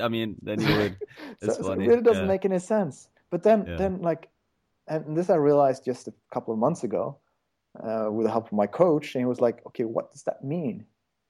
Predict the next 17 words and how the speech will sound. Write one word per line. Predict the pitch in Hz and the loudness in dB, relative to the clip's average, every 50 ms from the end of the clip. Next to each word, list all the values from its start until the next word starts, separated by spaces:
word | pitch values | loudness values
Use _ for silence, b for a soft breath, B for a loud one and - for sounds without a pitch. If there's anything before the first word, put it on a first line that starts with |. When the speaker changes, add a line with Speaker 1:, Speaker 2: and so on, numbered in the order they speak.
| _ _ _ - | _ _ _ -8
Speaker 2:
that | 101 - - | -8 -8 -6
you're | 95 92 - | -8 -10 -10
gay? | - - 101 98 - | -10 -10 -10 -2 2
What | 123 143 143 | 2 2 2
does | - - - | 2 -2 -2
that | 151 - - 139 | -2 -2 -2 -4
mean | 131 139 139 139 | -6 -6 -6 -4
to | - 131 | -4 -4
you?" | 127 127 139 151 139 175 180 - _ _ _ _ _ _ _ _ _ _ _ _ _ _ _ _ _ _ _ _ _ _ _ _ _ _ _ _ _ - | -2 0 0 -2 -2 -4 -10 -14 _ _ _ _ _ _ _ _ _ _ _ _ _ _ _ _ _ _ _ _ _ _ _ _ _ _ _ _ _ -14
And | 113 117 | -10 -8
I, | 123 131 131 131 131 131 127 123 127 _ _ _ _ _ _ _ _ _ _ _ _ _ _ _ _ _ _ _ _ _ _ _ _ _ _ _ _ _ _ _ _ _ _ _ _ _ _ _ _ - | -6 -4 -4 -4 -4 -4 -6 -8 -10 _ _ _ _ _ _ _ _ _ _ _ _ _ _ _ _ _ _ _ _ _ _ _ _ _ _ _ _ _ _ _ _ _ _ _ _ _ _ _ _ -10
like, | 90 98 98 - - _ _ _ _ | -10 -10 -10 -12 -20 _ _ _ _
"Well, | - 120 131 139 | -4 -2 0 0
it | - 120 | 0 0
means | 113 113 120 117 - | -2 -2 -2 -2 0
I'm | 117 110 117 107 | 0 0 0 0
different." | - 113 - - - 73 - - - | -2 -2 -4 -4 -8 -8 -8 -10 -16